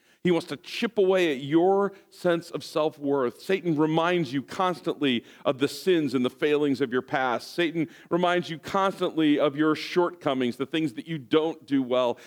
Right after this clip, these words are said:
Satan reminds you constantly of the times when, when you've messed up and, and, and caused pain or difficulty in relationships. Satan is so good at again and again and again trying to convince you that you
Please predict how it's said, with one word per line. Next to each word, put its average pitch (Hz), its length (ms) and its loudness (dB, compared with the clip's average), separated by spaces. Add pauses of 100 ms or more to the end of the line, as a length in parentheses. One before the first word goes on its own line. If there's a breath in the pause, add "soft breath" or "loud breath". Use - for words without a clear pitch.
(140 loud breath)
Satan 208 360 0
reminds 185 520 2
you 185 100 -2
constantly 196 680 0
of 135 80 0
the 143 80 -4
times 180 500 -2
when, 147 280 2 (220 loud breath)
when 156 200 2
you've 175 260 0
messed 156 480 -2
up 165 160 0
and, 131 240 2
and, 131 360 0 (200 loud breath)
and 143 160 0
caused 151 380 -4
pain 190 340 2
or 147 80 0
difficulty 151 640 -2
in 139 120 0
relationships. 139 760 -2 (180 loud breath)
Satan 208 360 -6
is 185 100 0
so - 380 -4
good 202 320 2
at 156 160 4
again 214 580 0
and 180 160 0
again 196 480 0
and 175 200 -2
again 151 520 -2 (280 loud breath)
trying 202 420 0
to 170 80 -6
convince 185 480 0
you 135 300 2 (280 loud breath)
that 139 200 2
you 143 520 2